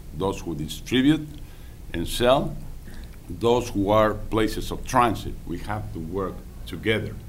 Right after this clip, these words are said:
But at the very end, I think it will make a great contribution, legalization. And it can start step by step.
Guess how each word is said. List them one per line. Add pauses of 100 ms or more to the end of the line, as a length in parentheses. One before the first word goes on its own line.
(880)
But
at
the
very
end, (960)
I
think
it
will
make
a
great
contribution, (100)
legalization. (260)
And
it
can
start
step
by
step.